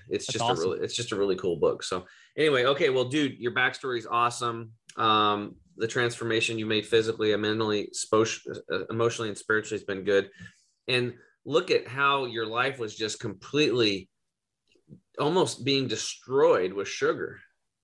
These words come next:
Speaker 2: Oh, it, it is. I, let me tell you,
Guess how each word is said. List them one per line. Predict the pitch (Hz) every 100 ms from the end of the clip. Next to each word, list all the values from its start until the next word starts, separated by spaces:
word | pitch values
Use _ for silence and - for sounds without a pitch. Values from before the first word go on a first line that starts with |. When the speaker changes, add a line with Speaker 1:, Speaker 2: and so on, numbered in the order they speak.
| _ _ _ _ - - 160
Speaker 2:
Oh, | - _
it, | 170 175 175
it | 180
is. | 185 151
I, | - 160 - _ _
let | 151 165
me |
tell | 151 135
you, | 107